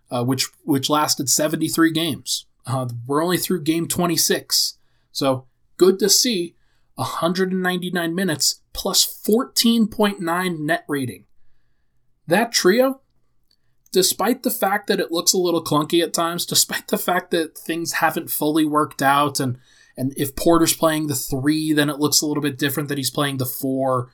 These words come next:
Uh, maybe Murray's not playing as well as he should. Uh, Jokic, sometimes he'll go through, like,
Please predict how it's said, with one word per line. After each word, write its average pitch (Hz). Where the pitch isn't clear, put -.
Uh, 127
maybe 147
Murray's 139
not 135
playing 139
as 120
well 131
as 127
he 131
should. 131
Uh, 120
Jokic, 131
sometimes 135
he'll 139
go 131
through, 127
like, 139